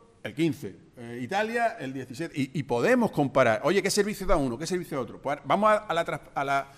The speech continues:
competencia entre comunidades autónomas. Pues ya sería maya-, maravilloso, ¿no?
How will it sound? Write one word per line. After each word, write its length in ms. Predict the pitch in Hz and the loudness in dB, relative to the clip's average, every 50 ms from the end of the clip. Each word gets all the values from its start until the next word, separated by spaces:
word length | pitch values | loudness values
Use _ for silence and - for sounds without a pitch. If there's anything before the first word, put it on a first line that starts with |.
| - - _ | -20 -16 _
competencia 600 | - - 139 139 147 139 143 185 185 - 220 214 - | -2 0 0 0 0 -2 -2 -2 -2 -2 -4 -2 0
entre 320 | 180 175 165 - 156 147 | 0 0 0 0 -2 -2
comunidades 420 | 135 147 143 139 143 151 170 180 | 0 0 0 0 0 0 0 -2
autónomas. 460 | 180 170 147 135 120 113 104 101 95 - | -2 -4 -4 -6 -6 -6 -8 -10 -12 -14
Pues 140 | - 101 101 | -12 -12 -10
ya 60 | 117 | -10
sería 560 | - - 135 147 165 175 180 - - - - - | -8 -6 -4 -2 -2 -2 -4 -6 -10 -20 -14 -8
maya-, 260 | 117 113 107 110 110 110 - - | -6 -6 -6 -8 -10 -14 -10 -8
maravilloso, 560 | 127 107 107 104 101 127 151 135 - - 110 | -6 -4 -4 -4 -4 -4 -4 -4 -6 -8 -8
¿no? 160 | 135 180 208 | -8 -10 -10